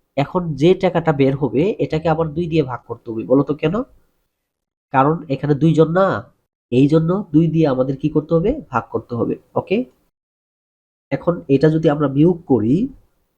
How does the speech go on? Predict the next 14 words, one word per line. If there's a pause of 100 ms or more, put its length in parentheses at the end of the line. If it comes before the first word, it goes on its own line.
(1300)
কত
থাকে
বলো
তো? (1080)
পাঁচ
পাঁচে
মিলে
গেল
শূন্য, (100)
দুই
আছে
কত
হলে
পাঁচ,